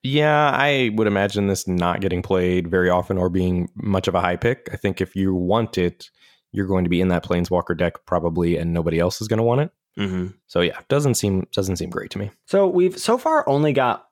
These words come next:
Speaker 2: one life gain payoff. You know, they've reprinted Ajani's Pridemate here,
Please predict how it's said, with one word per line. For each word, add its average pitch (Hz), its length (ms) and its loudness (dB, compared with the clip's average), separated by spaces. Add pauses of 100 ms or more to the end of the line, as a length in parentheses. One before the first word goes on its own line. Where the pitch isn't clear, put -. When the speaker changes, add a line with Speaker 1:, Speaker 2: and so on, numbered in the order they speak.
Speaker 2:
one 104 800 0
life 98 420 -2
gain 143 320 0
payoff. 139 800 -2
You - 80 -4
know, 110 100 0
they've 110 180 0
reprinted 131 640 0
Ajani's 95 600 -2
Pridemate 104 580 -2
here, 143 500 -2